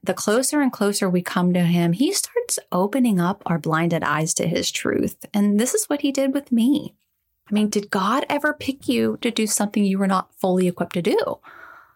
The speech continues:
I mean, I bet you over the last seven years, the Lord has been truly pruning and plucking me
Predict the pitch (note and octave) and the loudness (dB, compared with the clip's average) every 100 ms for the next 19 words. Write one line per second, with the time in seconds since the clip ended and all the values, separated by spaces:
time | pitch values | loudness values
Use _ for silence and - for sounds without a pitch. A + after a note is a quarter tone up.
0 | _ - F#3+ G3 F3+ F3+ F4+ - E4 - | _ 0 2 4 2 0 0 0 -2 0
1 | G#3 A#3+ C#4 A#3+ A3+ G3 F#3 F#3+ B3 - | 0 0 0 -2 -4 -2 0 0 -2 -4
2 | - - F#3 G3+ F#3 F3 F3+ F3 F3 F#3 | -2 -2 0 2 2 2 0 0 0 2
3 | G#3 G3 F3 D#3+ - G3+ G3+ G#3 G#3 - | 0 0 0 0 -2 0 2 0 -2 -4
4 | - A3 A3 A3 D#3+ D3+ - G#3 A3 G#3 | -2 2 2 2 -2 -4 -4 -2 0 2
5 | G3+ G3 | 2 0